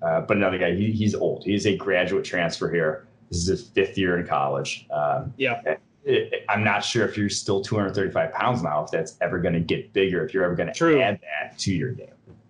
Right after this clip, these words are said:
Speaker 2: That's the concern, and obviously you just can't afford to see a drop-off in pass rushing production going from Temple to Miami, Florida. Like, I don't want this to be a Mike Danna situation where
Speaker 1: Yeah.
Speaker 2: Mike Danna transferred from Central Michigan to
Speaker 1: Yeah.
Speaker 2: Michigan and his pass rushing production fell off a cliff. Like,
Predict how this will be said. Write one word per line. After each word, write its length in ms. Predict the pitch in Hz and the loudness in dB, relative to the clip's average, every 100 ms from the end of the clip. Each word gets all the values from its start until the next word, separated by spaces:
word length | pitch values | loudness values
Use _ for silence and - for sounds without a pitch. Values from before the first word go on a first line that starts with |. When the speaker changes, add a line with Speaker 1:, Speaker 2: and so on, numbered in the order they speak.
| _ - - - | _ -20 -14 -2
Speaker 2:
That's 240 | 175 - | -2 2
the 80 | 220 | 0
concern, 380 | 214 - 202 190 | 0 2 2 4
and 100 | 156 | 2
obviously 340 | 165 170 170 | 2 0 2
you 120 | 151 | 2
just 240 | 139 143 - | 0 -2 0
can't 180 | 156 | 0
afford 260 | 147 151 139 | 0 0 0
to 40 | 127 | 0
see 180 | 156 | 2
a 40 | 135 | 0
drop-off 560 | 127 123 131 131 127 | 0 -2 0 0 0
in 60 | 127 | -4
pass 280 | 143 131 127 | -2 -2 0
rushing 260 | 127 143 | -2 -2
production 440 | 120 131 123 - 120 | -2 0 0 0 0
going 240 | 123 123 | 2 0
from 180 | 120 113 | -2 -2
Temple 380 | 127 117 120 110 | -2 0 0 0
to 100 | 117 | 0
Miami, 240 | 113 107 | -2 -2
Florida. 300 | 95 110 - | -2 -2 0
Like, 180 | 120 131 | 0 2
I 140 | 143 | 4
don't 160 | 185 160 | 2 2
want 160 | 160 156 | 0 2
this 160 | 143 | -2
to 80 | - | -2
be 480 | 123 147 143 127 - - - | 0 4 4 2 -4 -16 -4
a 80 | |
Mike 240 | 143 139 135 | 0 0 2
Danna 300 | 131 139 120 | 0 2 -2
situation 640 | 131 - 113 110 - 101 | -6 -6 -6 -6 -6 -6
where 160 | 120 117 | -2 0
Speaker 1:
Yeah. 40 | |
Speaker 2:
Mike 160 | 131 131 | 0 0
Danna 240 | 135 131 | -2 -2
transferred 380 | 127 135 131 127 | -2 -4 -2 -4
from 140 | 123 | -4
Central 280 | 113 139 151 | -4 -2 0
Michigan 540 | 135 131 131 135 127 - - | 0 -2 0 0 0 -6 -18
to 100 | - | -2
Speaker 1:
Yeah. 40 | 151 | -2
Speaker 2:
Michigan 60 | - _ _ _ _ | -2 _ _ _ _
and 180 | 92 127 | -4 -4
his 120 | 127 | -4
pass 300 | - 139 139 | -2 0 0
rushing 220 | 143 127 120 | 0 -2 -2
production 460 | 123 123 - 120 | 0 -2 -2 -4
fell 160 | 113 131 | 0 0
off 80 | 123 | -2
a 60 | |
cliff. 340 | - 165 - - | 0 0 0 0
Like, 240 | - - | -2 -2